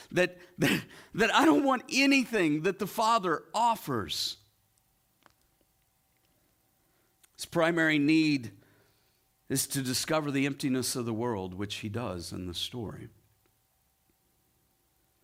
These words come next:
And frankly, there are churches that are a lot like younger brothers. Because there are churches that'll, you know, that, that there is no truth really, and they'll just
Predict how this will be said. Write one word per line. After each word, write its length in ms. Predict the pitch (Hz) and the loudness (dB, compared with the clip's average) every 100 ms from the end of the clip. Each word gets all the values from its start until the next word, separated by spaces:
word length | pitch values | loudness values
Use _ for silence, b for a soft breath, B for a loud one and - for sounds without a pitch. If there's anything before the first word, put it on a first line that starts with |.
| _ _ _ - | _ _ _ -2
And 160 | 196 185 | -2 2
frankly, 400 | 262 302 247 196 | 0 2 2 2
there 240 | 202 277 | 4 4
are 100 | 254 | 2
churches 560 | - 254 285 170 135 156 | 0 -2 -2 -2 -2 -2
that 140 | 180 | -2
are 120 | 175 | 0
a 80 | 156 | 0
lot 280 | 180 208 160 | 2 0 2
like 300 | 196 151 151 | 0 0 0
younger 260 | 160 151 | -2 -2
brothers. 600 | 135 160 131 92 85 - _ _ _ _ _ _ _ _ _ b b b | -2 -2 -4 -6 -10 -16 _ _ _ _ _ _ _ _ _ b b b
Because 500 | 165 170 190 180 - | -4 2 0 0 -2
there 200 | 180 262 | 2 4
are 100 | 269 | 4
churches 520 | - 269 285 208 170 | 2 0 0 -2 -2
that'll, 320 | - 190 175 B B B | 0 0 0 B B B
you 100 | 254 | 2
know, 140 | 202 | 2
that, 180 | 175 196 | 2 -2
that 100 | 196 | -2
there 140 | 220 240 | -2 0
is 180 | 277 226 | 0 2
no 120 | 202 | 0
truth 520 | - - 240 220 - | 2 0 2 0 0
really, 340 | 135 170 208 | 0 2 0
and 100 | 214 | 0
they'll 120 | 185 208 | 0 0
just 260 | 233 - | 0 -4